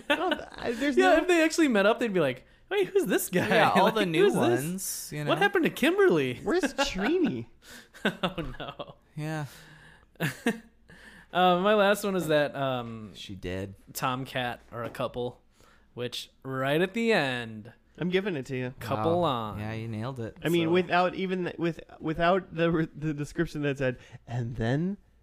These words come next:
Speaker 1: they be, they start dating." Even without that,
Speaker 2: Uh-huh.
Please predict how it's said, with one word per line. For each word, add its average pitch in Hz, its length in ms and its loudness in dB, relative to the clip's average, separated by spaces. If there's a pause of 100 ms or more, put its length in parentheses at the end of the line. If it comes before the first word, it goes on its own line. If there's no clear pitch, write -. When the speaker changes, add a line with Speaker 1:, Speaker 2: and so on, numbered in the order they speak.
(140)
Speaker 1:
they 120 160 2
be, 110 220 -4 (160)
they 113 140 -6
start 139 340 -4
dating." 117 300 -4 (600)
Even 170 260 -2
without 185 360 0
that, 160 400 -2
Speaker 2:
Uh-huh. 131 240 -4